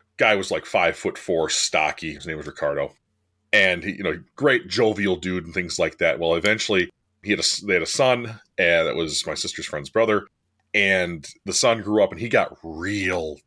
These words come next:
you know, kind of aggressive, you know, that eight-, seventeen, eighteen-year-old angst. And, you know, Ricardo's aging at that point. You know, he's in his,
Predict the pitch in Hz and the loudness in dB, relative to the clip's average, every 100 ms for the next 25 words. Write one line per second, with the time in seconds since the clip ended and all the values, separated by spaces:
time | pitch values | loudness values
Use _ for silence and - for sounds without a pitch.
0 | _ - - - 101 90 73 78 80 - | _ -8 -8 -4 -2 -2 -4 -4 -4 -4
1 | 82 80 78 80 - - - 92 - 113 | -8 -6 -4 -6 -4 -2 -2 -2 0 0
2 | 98 - 104 95 - 95 90 87 76 80 | -2 -4 -2 -2 -2 -6 -4 -2 0 0
3 | 80 78 - - _ _ _ _ - 101 | 0 0 -4 -6 _ _ _ _ 0 2
4 | 92 87 85 101 87 85 95 120 107 98 | 4 2 0 0 2 2 0 2 4 4
5 | 90 82 - _ _ - 104 92 82 87 | 2 -2 -10 _ _ 0 2 2 -2 -4
6 | - 80 - 92 87 92 78 82 69 69 | 0 0 0 -6 -6 -6 -6 -6 -12 -14